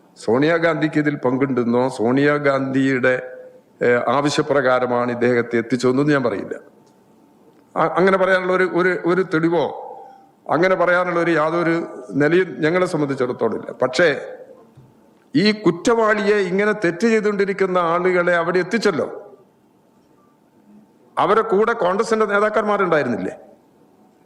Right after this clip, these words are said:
അതില് അവർക്കൊന്നും പങ്കില്ല എന്നുള്ളതാണ് പോയ, കൂടെ പോയ ആളുകൾ പറയുന്നത്. പിന്നെ എങ്ങനെ എത്തി? നമുക്കാർക്കെങ്കിലും അവിടെ എത്താൻ കഴിയോ?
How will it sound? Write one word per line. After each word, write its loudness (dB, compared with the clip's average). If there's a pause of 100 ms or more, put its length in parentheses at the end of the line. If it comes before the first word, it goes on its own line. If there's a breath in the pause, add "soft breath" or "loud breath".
(960)
അതില് 0 (340)
അവർക്കൊന്നും 0
പങ്കില്ല 0
എന്നുള്ളതാണ് 0
പോയ, 2
കൂടെ -2
പോയ 0
ആളുകൾ 0
പറയുന്നത്. -2 (200)
പിന്നെ 2
എങ്ങനെ 2
എത്തി? 0 (1800)
നമുക്കാർക്കെങ്കിലും 2
അവിടെ 2
എത്താൻ -2
കഴിയോ? -2